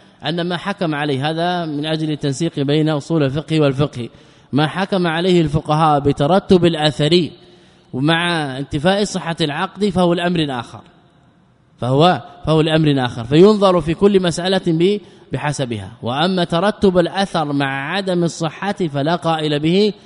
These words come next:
البتة، بمعنى أنه إذا لم يصح العقد، بمعنى أنه إذا ترتب الأثر دل على أن العقد فاسد وليس ب-، بصحيح. فإذا ذكر في بعض المسائل الفقهية ترتب الأثر مع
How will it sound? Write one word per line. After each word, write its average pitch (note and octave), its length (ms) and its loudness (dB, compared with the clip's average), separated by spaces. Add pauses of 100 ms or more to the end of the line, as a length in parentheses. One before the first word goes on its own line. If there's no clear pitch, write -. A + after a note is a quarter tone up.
(260)
البتة، B2 500 -4 (340)
بمعنى E3 360 0
أنه E3+ 200 0
إذا D#3 240 2
لم G3 180 0
يصح F3 240 -6
العقد، F3 400 -6 (320)
بمعنى E3 340 0
أنه E3+ 240 0
إذا D#3 280 0
ترتب F3+ 480 -2
الأثر F#3+ 420 0 (280)
دل D#3+ 300 -2
على C#3 220 -4
أن D#3 260 0
العقد C#3+ 360 -6
فاسد C#3+ 420 -6
وليس C3 280 -4
ب-، C#3 280 -2 (340)
بصحيح. A#2+ 600 -10 (240)
فإذا E3+ 380 0
ذكر G3+ 400 -2
في F3 140 -2
بعض G#3 260 -2
المسائل F#3 440 -2
الفقهية E3 760 -2 (460)
ترتب F#3+ 440 2
الأثر F3+ 360 -4
مع D3 460 -2